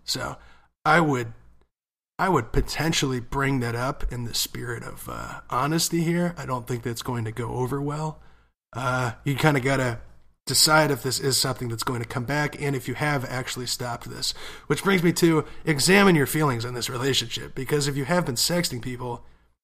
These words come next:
this entire time, maybe you're not in, that into this girl. Maybe, uh, maybe this relationship isn't really doing,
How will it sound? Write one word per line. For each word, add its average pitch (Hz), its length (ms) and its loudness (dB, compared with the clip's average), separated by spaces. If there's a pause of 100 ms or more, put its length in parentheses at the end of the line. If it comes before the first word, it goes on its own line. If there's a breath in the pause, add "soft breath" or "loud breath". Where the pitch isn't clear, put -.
(140)
this 143 160 4
entire 139 400 4
time, 123 540 2 (920 soft breath)
maybe 143 360 0
you're 139 160 -2
not 143 260 2
in, 151 200 2
that 143 180 2
into 180 200 2
this 180 220 0
girl. 175 460 0 (420 soft breath)
Maybe, 127 540 0
uh, 127 340 -2
maybe 139 220 2
this 139 180 0
relationship 139 540 0
isn't 131 160 0
really 120 180 -4
doing, 165 400 4